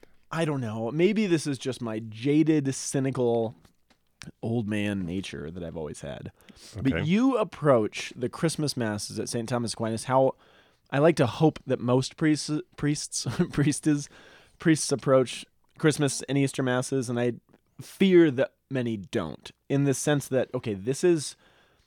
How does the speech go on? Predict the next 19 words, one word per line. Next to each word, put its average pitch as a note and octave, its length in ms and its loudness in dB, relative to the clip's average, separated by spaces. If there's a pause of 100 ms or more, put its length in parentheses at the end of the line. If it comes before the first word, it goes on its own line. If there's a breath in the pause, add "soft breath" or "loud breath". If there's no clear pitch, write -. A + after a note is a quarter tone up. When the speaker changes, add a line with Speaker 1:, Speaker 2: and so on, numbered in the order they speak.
(140)
Speaker 1:
this D3 260 0
is D#3 140 2
our A#2+ 160 4
opportunity. F#2 800 -6
This C3 240 -2
is E3+ 140 2
your C#3 160 2
opportunity A2 680 -4
to G#2 180 -10
grab A#2+ 500 -6
these B2 200 0
people A#2 480 -4
that G2+ 260 -6
never D#3+ 440 2
come C3 260 -4
except B2+ 340 -6
for - 140 -8
this B2 260 -2
day, D2+ 480 -4